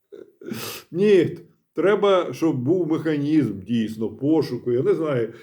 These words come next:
це буде Міністерство освіти цим займатися, чи спеціальне міністерство, яке буде відшуковувати цих людей,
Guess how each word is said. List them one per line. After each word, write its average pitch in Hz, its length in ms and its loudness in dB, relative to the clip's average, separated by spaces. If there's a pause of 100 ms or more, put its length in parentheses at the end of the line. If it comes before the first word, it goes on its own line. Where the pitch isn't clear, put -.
(160)
це 196 160 2
буде 175 240 6
Міністерство 160 720 -2
освіти 131 640 0
цим 117 240 -6
займатися, 117 500 -2
чи 196 160 -4
спеціальне 151 1000 2
міністерство, 135 800 -2
яке 131 180 0
буде 131 280 2 (440)
відшуковувати 151 1040 2
цих 147 280 -4
людей, 135 840 2